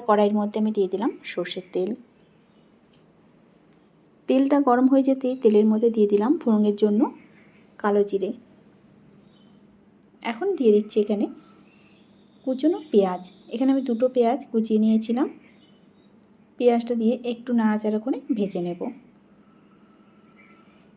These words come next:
এরকম গোটা গোটা ভেন্ডি চচ্চড়ি ভাত রুটি দুটোর সাথেই খেতে ভালো লাগে। এবার আমি দিয়ে দিচ্ছি এখানে টমেটো। এখানে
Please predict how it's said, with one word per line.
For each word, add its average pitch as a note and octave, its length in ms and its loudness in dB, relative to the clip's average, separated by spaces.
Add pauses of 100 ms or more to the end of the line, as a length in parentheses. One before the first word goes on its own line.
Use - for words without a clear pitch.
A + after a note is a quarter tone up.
এরকম C4 300 0 (100)
গোটা A#3+ 220 2
গোটা B3 260 -2 (260)
ভেন্ডি A3+ 320 6
চচ্চড়ি A3+ 400 0 (500)
ভাত A3+ 260 0 (120)
রুটি A#3 320 0
দুটোর A3 260 -4
সাথেই A#3 280 -2
খেতে A#3 180 -2 (100)
ভালো A3+ 160 0
লাগে। G3+ 260 -4 (1300)
এবার C4 240 -2
আমি C4+ 160 4
দিয়ে A#3+ 140 -2
দিচ্ছি B3 280 -6
এখানে A#3+ 220 0 (440)
টমেটো। G3+ 420 -6 (2250)
এখানে C4+ 280 2